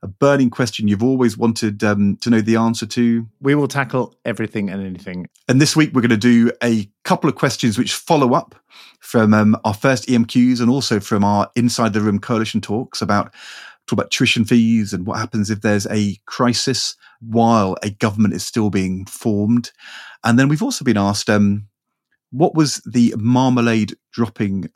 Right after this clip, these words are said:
Speaker 1: moment that we never actually managed to do? I have to say, what does it mean?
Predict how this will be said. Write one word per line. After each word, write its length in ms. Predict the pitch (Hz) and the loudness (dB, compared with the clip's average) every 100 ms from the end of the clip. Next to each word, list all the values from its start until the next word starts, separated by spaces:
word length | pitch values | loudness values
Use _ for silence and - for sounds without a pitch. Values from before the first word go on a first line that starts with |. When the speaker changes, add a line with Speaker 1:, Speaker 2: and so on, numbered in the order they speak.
| - | -8
Speaker 1:
moment 600 | 101 98 87 71 - - _ _ _ _ - | -4 -2 -4 -10 -14 -20 _ _ _ _ 0
that 60 | |
we 80 | 107 | 2
never 180 | 117 101 | 2 0
actually 240 | - - | -4 -2
managed 300 | 101 101 90 | 0 0 -2
to 60 | - | -6
do? 220 | 101 92 - | -4 -4 -4
I 60 | |
have 100 | 160 | -6
to 100 | - | -6
say, 520 | 151 156 107 80 98 _ _ _ _ _ _ _ _ _ | -2 -2 -2 -4 -12 _ _ _ _ _ _ _ _ _
what 120 | 240 | -12
does 100 | - | -6
it 80 | - | -4
mean? 600 | 101 127 170 85 82 101 | 0 2 2 0 -8 -20